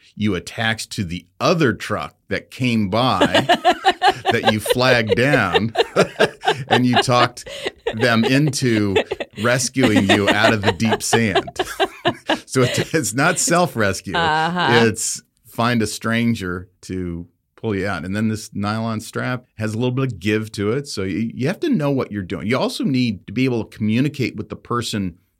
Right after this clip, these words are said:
Speaker 1: rescuing you. So I have these little inexpensive walkie-talkies. You gotta be able to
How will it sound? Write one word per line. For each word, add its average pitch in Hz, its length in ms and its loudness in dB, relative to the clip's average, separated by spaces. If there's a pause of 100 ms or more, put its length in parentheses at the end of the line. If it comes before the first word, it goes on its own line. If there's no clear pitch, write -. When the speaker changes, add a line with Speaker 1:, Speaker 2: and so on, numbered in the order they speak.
(180)
Speaker 1:
rescuing 117 720 0
you. 98 480 -4
So 87 180 -10
I 95 100 -4
have 98 260 -8
these 90 220 -10
little 98 320 -8 (680)
inexpensive 101 680 -4
walkie-talkies. 90 920 -8
You 95 80 -16
gotta 98 160 -8
be 92 160 -8
able 90 260 -8
to 87 100 -12